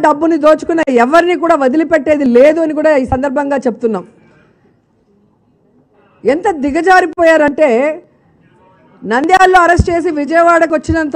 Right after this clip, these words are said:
వరకు వీళ్ళెవ్వరూ కనిపించలా. ఈ ఇరవై మూడు మంది కానీ వాళ్ళ కుటుంబ సభ్యులు కానీ ఈ ఓవర్ యాక్షన్ చేసే వాళ్ళు ఎక్కడికి పోయారో అర్థం కాల. ఆయన అరెస్ట్ చేసిన రోజు ఆడికి వెళ్ళి అడ్డం పడుకొని మాట్లాడుంటే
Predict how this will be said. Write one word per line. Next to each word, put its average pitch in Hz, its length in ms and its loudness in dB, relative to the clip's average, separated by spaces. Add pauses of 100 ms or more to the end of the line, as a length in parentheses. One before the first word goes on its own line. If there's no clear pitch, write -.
వరకు 302 300 2 (220)
వీళ్ళెవ్వరూ 285 460 2
కనిపించలా. 320 460 0 (760)
ఈ 269 120 -4 (140)
ఇరవై 311 260 4
మూడు 320 240 2
మంది 294 240 -2
కానీ 277 240 0 (1040)
వాళ్ళ 269 120 4 (120)
కుటుంబ 330 260 2 (140)
సభ్యులు 302 380 0
కానీ 269 220 0 (2000)
ఈ 262 120 -2 (160)
ఓవర్ 330 220 4
యాక్షన్ 330 340 -2
చేసే 330 200 -2
వాళ్ళు 330 200 2
ఎక్కడికి 330 240 -4
పోయారో 330 280 4
అర్థం 311 300 -4
కాల. 294 120 0 (800)
ఆయన 294 240 0
అరెస్ట్ 339 260 0
చేసిన 349 360 -2
రోజు 339 240 2
ఆడికి 320 220 0
వెళ్ళి 330 200 4
అడ్డం 294 280 2
పడుకొని 349 340 0 (100)
మాట్లాడుంటే 330 560 0